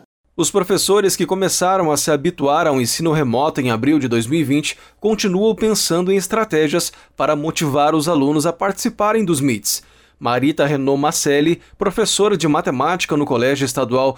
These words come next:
João Bétega, em Curitiba, também busca recursos para conquistar o interesse dos estudantes pela disciplina.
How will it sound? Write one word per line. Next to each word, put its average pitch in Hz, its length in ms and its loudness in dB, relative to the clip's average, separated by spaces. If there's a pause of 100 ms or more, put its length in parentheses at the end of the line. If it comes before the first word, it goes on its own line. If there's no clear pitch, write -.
João 151 380 0
Bétega, 131 400 0
em 110 100 -2
Curitiba, 143 600 0 (320)
também 202 280 0
busca 170 360 0
recursos 180 640 0 (180)
para 208 160 0
conquistar 190 640 0
o 160 60 2
interesse 143 500 0
dos 147 240 0
estudantes 147 640 -2
pela 147 260 0
disciplina. 131 680 -4